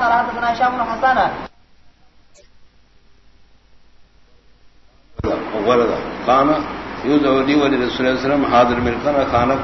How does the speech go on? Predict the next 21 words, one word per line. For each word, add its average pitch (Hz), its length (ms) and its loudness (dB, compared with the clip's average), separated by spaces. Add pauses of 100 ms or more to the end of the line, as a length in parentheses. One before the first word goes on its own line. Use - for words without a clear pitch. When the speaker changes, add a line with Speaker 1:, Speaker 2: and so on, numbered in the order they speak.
(160)
Speaker 2:
پنش-، 113 460 -4
نشر 127 540 0
فیہ 123 180 0
جميعا۔ 117 300 -2 (680)
Speaker 1:
وبه 214 160 2
قال 247 260 4
حدثنا 254 420 2
مسدد 247 480 -4
قال 233 140 4
حدثنا 240 500 2
عباد 247 300 2
بن 247 60 0
عباد 247 420 2
قال 240 120 2
حدثنا 240 380 0
عاصم 247 320 0
الأحول 240 380 -4
عن 233 140 2
أنس 247 340 -4
حالف 247 240 2
النبي 240 300 -4